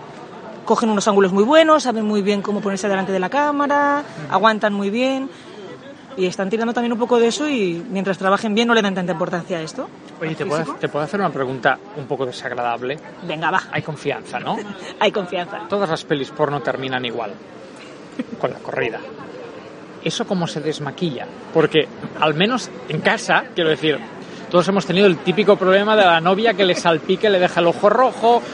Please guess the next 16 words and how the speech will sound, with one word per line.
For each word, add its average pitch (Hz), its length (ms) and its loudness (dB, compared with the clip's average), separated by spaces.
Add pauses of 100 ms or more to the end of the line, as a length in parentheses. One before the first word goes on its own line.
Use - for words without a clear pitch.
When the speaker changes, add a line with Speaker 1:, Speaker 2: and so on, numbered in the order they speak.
(140)
Speaker 2:
o 175 100 6
esto 208 260 4
en 185 120 4
el 175 120 4
pelo, 185 320 4
¿cómo 170 220 0
me 165 100 0
lo 165 120 4
quito? 226 320 0
Claro, 196 280 2 (520)
tú 170 100 0
como, 202 240 4 (300)
supongo 160 280 2
que 196 80 2
debes 160 200 2
maquillar 170 440 2